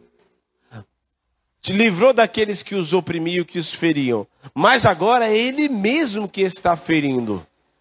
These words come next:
Só que há uma grande diferença. Há uma grande diferença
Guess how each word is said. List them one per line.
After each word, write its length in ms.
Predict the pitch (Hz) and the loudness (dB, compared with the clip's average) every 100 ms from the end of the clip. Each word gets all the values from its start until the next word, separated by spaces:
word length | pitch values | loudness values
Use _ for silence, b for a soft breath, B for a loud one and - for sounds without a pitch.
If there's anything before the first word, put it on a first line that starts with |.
| _ _ _ _ _ _ _ B 127 - | _ _ _ _ _ _ _ B -4 0
Só 220 | 214 208 | 4 4
que 100 | 226 | 6
há 80 | 214 | 4
uma 200 | 214 202 | 4 4
grande 420 | 196 220 226 196 | 4 4 2 -2
diferença. 920 | 202 - 240 214 196 202 - 127 113 _ _ _ _ _ _ _ _ _ _ _ _ _ _ - | -10 0 0 2 0 -2 -6 -10 -12 _ _ _ _ _ _ _ _ _ _ _ _ _ _ 2
Há 160 | 175 | 4
uma 220 | 196 170 156 | 6 4 2
grande 440 | 180 247 247 190 | 4 4 4 0
diferença 960 | 165 165 170 160 180 214 180 - 101 | -2 0 4 4 4 2 0 -4 -6